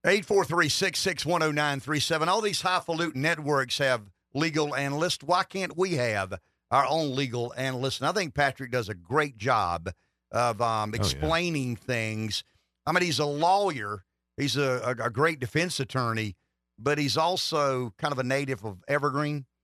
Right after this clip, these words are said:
Speaker 1: So he speaks a little bit of native Pamplicoenian. I mean, I don't think he's fluent in Pamplicoenian, but he speaks enough to be understandable for us, um, legal illiterates. Fair enough.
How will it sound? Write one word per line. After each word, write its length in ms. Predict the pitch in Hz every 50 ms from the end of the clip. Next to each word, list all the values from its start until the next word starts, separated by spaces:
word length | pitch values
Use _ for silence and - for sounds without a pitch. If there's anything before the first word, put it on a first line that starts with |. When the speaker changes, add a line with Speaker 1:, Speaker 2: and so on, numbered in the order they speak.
| _ _ _ _ _ _ _ _ _ _ _ _ _
Speaker 1:
So 180 | - - 135 131
he 100 | 127 117
speaks 500 | - - - 156 156 151 139 - - -
a 80 | 127
little 400 | 117 117 127 151 196 208 196 180
bit 180 | 156 147 151 135
of 80 | 131
native 480 | 123 123 127 135 139 143 135 135 123 -
Pamplicoenian. 1000 | - 135 135 131 - 135 123 - 131 127 131 135 143 143 143 139 139 143 139 123 - _ _ _ _ _ _ _ _ -
I 20 |
mean, 120 | 120 131 139
I 40 | 160
don't 140 | 185 175
think 160 | - 170 143 110
he's 140 | 135 120
fluent 680 | - - - 147 147 156 165 160 120 - _ - - - _ _ _ _ _ _ _ _
in 160 | - 117 120
Pamplicoenian, 960 | - 135 131 123 113 113 104 104 117 113 113 117 117 113 107 101 98 95 92 - _ _ _ _ _ -
but 100 | - 139
he 60 | 139
speaks 380 | 127 - - - 160 143 - -
enough 320 | 131 123 131 131 127 -
to 80 | - 113
be 180 | 104 127 127 120
understandable 840 | 113 98 98 - - - 147 151 143 123 110 90 98 90 87 85 - _ _ _ _ _ _ -
for 140 | 127 123
us, 420 | 117 120 113 107 107 - - - - - _ _ _ _ _ _ _ _
um, 520 | 117 120 117 113 110 107 101 101 98 92 - _ _
legal 460 | - 120 135 156 151 131 143 139 135 135
illiterates. 800 | - 135 131 123 123 139 131 95 92 95 - - - - - - - _ _ _ _ _ -
Fair 140 | 143 143
enough. 240 | 143 147 156 147 -